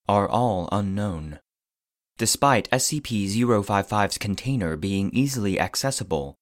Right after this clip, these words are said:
all personnel at Site nineteen claim no knowledge of S C P zero five five's existence when challenged. All of these facts are periodically rediscovered,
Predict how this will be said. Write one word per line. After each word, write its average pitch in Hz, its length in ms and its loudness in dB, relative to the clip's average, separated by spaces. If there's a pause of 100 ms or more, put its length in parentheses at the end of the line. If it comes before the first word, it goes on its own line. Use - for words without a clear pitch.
(140)
all 127 220 6
personnel 120 720 2
at 87 140 -2
Site - 340 -2
nineteen 92 560 0
claim 104 460 0
no 110 160 4
knowledge 120 520 0
of - 160 0
S 107 140 2
C 135 140 -2
P 110 280 -4
zero 107 380 0
five 110 240 0
five's 90 380 -2
existence 95 760 -2
when 85 160 -2
challenged. 87 680 -6 (1040)
All 147 260 6
of 120 200 2
these 120 260 2
facts 120 540 -2
are 101 120 2
periodically 123 800 2
rediscovered, 95 920 -2